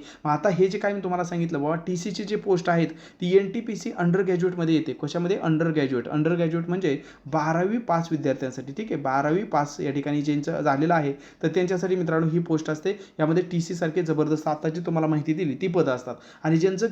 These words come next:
ग्रॅज्युएशन झालेलं आहे, ओके, ज्यांचं ग्रॅज्युएशन झालेलं आहे, तर त्यांच्यासाठी काय मित्रांनो, तर त्यांच्यासाठी मित्रांनो या ठिकाणी ठेशन मास्टर सारखी जबरदस्त पस्तीस हजार स्टार्टिंग पेमेंट असतं, भत्ते वगैरे धरून पंचेचाळीस, चाळीस, पंचेचाळीस हजार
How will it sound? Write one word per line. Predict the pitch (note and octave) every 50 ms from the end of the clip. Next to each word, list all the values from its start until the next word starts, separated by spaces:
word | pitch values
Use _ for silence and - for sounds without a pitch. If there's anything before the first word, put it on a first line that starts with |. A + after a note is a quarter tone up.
| - -
ग्रॅज्युएशन | E3+ F3 F3 E3+ G3 G#3+ G#3 - A#3+ A#3+
झालेलं | G#3 F3+ D#3 D3 D3+ D3 C3+
आहे, | B2 A#2+ A#2+ - -
ओके, | D3+ D3 - F3+
ज्यांचं | D#3+ D#3+ D#3 D3+ D3+ F#3+ F#3 D#3+
ग्रॅज्युएशन | D#3 D3 C#3 C#3 D3+ D#3 D#3 - G3+ G3
झालेलं | F3+ D#3 C#3+ D3+ D#3+ E3
आहे, | E3+ E3 C#3 C#3 C3+ C3+ - - - - -
तर | -
त्यांच्यासाठी | D#3+ F3 F#3 F#3 F#3 G3 F3 G3 F#3 G3
काय | G3 F#3+ F3+ F#3
मित्रांनो, | F3+ F#3+ F3+ F#3 F3+ F3 F#3+ A3 A3 - - - -
तर | D#3
त्यांच्यासाठी | D#3 F3 F3 E3 F3+ E3 E3+ F3 E3+ F3+
मित्रांनो | E3+ E3 D#3+ D#3+ D#3 E3+
या | F3 D#3+
ठिकाणी | C#3+ D3 - D#3+ E3 D#3+
ठेशन | D#3+ D#3+ D#3 - E3 D#3+
मास्टर | D#3 D3+ D3+ - E3
सारखी | D#3 - D#3+ D3+ - D#3+
जबरदस्त | D3 D3 C#3 D3+ C#3+ C#3+ D3+ D3+ - - D3 C3 - - - - - -
पस्तीस | - D#3+ E3 - G#3 F3+ - -
हजार | D#3+ E3 E3+
स्टार्टिंग | E3 - - C#3 C#3 E3 E3 D#3+
पेमेंट | - D#3+ D#3 D#3+ D#3+ E3+
असतं, | D#3+ D#3+ - G3 D#3+
भत्ते | D#3 D3+ D3+ - E3
वगैरे | D#3 D#3 D#3 D#3+ D#3+ D#3
धरून | D#3+ D#3+ E3+ F#3+ F3+ E3+
पंचेचाळीस, | F3 D#3 C#3 D3+ D3+ D#3+ D#3+ D#3+ - - -
चाळीस, | D#3 C#3+ D#3 D#3
पंचेचाळीस | D#3 - D3 C#3+ D3+ D3+ D#3 D3+
हजार | D3 C#3 D3+ E3